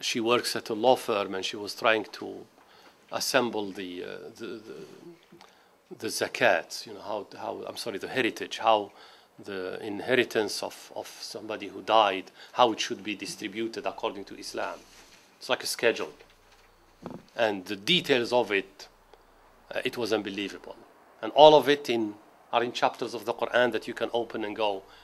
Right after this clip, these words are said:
and read. How it should be split amongst this one who had a child, someone who s-, died without having a child and left a brother, and the brother had children, and he had a wife, and so forth. And all of that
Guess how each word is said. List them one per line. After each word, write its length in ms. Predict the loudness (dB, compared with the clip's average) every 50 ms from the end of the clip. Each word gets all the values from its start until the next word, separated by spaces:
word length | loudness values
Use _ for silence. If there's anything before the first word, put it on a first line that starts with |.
| -20 _ _
and 140 | -8 -6 -4
read. 280 | -4 -4 -4 -6 -10 -16 -20 -20 -20 -20 -20 -20 _ _ _ _ _ _ -20 -20 -10 -4
How 160 | -2 -2 -2
it 100 | -2 -4
should 220 | -6 -6 -6 -6
be 100 | -6 -4
split 500 | -2 -4 -4 -2 2 2 2 2 2 0
amongst 580 | -4 -2 -2 -2 -2 -2 -4 -6 -6 -6 -8 -14 -20 -20 -20 -20 -20 -20 _ -8 -4
this 240 | -2 -2 0 4
one 200 | 8 8 8 8
who 120 | 6 0 -6
had 180 | -6 -6 -8
a 60 | -8 -6
child, 520 | 2 6 8 10 10 10 8 6 0 -4
someone 400 | -6 -4 -4 -2 -2 -4 -4 -6
who 120 | -8 -12 -14
s-, 160 | -14 -14 -14 -16 -18 -20 -16 6
died 360 | 10 12 12 12 12 12 6
without 320 | 0 -2 -2 -2 -2 -2 -4
having 260 | -8 -8 -6 -8 -8
a 60 | -8
child 400 | -6 -2 2 4 4 4 4 4
and 140 | 0 -2 -2
left 200 | -4 -6 -6 -8
a 40 | -4
brother, 480 | 4 8 10 10 10 8 6 2 0 -2 -8 -14 -10 -8
and 100 | -6 -4
the 80 | -4 -4
brother 340 | -2 0 0 -2 -2 -4 -8
had 140 | -10 -10
children, 640 | -6 -4 -2 -2 -2 -2 -2 -2 -2 -2 -4 -4 -6
and 100 | -6 -6
he 60 | -6
had 200 | -6 -6 -6 -6
a 60 | -6 0
wife, 460 | 6 8 8 8 8 4 0 -8 -18 -20 -20 -20 -20 -20 _ -12
and 120 | -10 -10
so 160 | -8 -10 -10
forth. 360 | -12 -12 -18 -20 -20 -20 -20 -18
And 100 | -6 0
all 160 | 4 4 4
of 140 | 4 2 2 2
that 340 | 4 4 4 2 0 -6